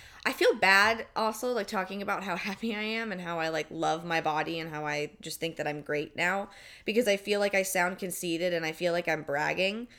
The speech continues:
but it's just been such a long time coming of, like,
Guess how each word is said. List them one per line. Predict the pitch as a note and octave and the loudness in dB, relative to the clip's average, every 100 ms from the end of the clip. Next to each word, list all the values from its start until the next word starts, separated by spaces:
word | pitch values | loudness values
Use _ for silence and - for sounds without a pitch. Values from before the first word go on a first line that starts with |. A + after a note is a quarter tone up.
| - - _ | -20 -20 _
but | B3 | 4
it's | B3+ - | 4 2
just | C4+ C#4 C4 | -4 -4 -2
been | C4 | -2
such | B3 C4 C4 | -2 -2 -2
a | |
long | G#3+ F#3 G3 | 2 2 0
time | G3 A3 F#3+ | -2 -4 -4
coming | - F#3 F#3+ D#3 A#2+ - - | -4 -4 -2 -4 -6 -12 -2
of, | F3 E3+ | -2 0
like, | E3+ D#3+ - | 2 2 0